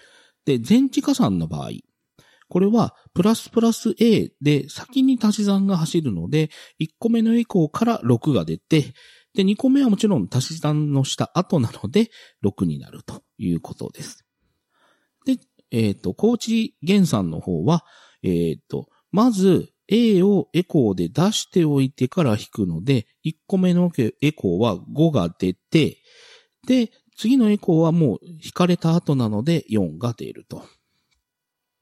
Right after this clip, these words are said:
で、最後のやつは、マイナスマイナスドルAなので、まず引いておいてなので、えーと、エコーで四が出ておいて、で、も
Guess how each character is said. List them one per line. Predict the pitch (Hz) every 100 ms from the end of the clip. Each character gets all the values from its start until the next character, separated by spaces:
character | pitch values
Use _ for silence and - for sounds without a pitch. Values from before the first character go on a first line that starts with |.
| _ - - _
で、 | 160
最 | 226 247 208
後 | 127
の | 107
や | 98
つ | -
は、 | 147 151 - - _
マ | 151 196
イ |
ナ | 208
ス | 202 196
マ | 190
イ | 185
ナ | 175
ス | 156
ド | 147
ル | 147 156
A | 139 104
な | 90
の | 82 87
で、 | 135 123 - - -
ま | 214
ず | 240 135
引 | - 214 233
い |
て | - 247
お | 240 226
い | 160
て | 113
な | 98
の | 92
で、 | 113 151 247 _ _ _
え | 101 92
ー |
と、 | - 85 80
エ | 156
コ | - 110
ー | 95
で | 113 87 _ _
四 | 160 175 147
が | 104 87
出 | 120 110
て | - 80
お | 78
い | 73 - _
て、 | 175 170 - - - _ _ _
で、 | 196 190
も | 190 117